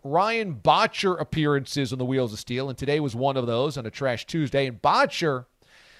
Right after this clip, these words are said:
had his trash, and I was not following. There was,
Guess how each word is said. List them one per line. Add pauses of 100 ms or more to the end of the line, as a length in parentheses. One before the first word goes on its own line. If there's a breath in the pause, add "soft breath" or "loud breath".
(640 soft breath)
had
his
trash,
and
I
was
not
following.
There
was,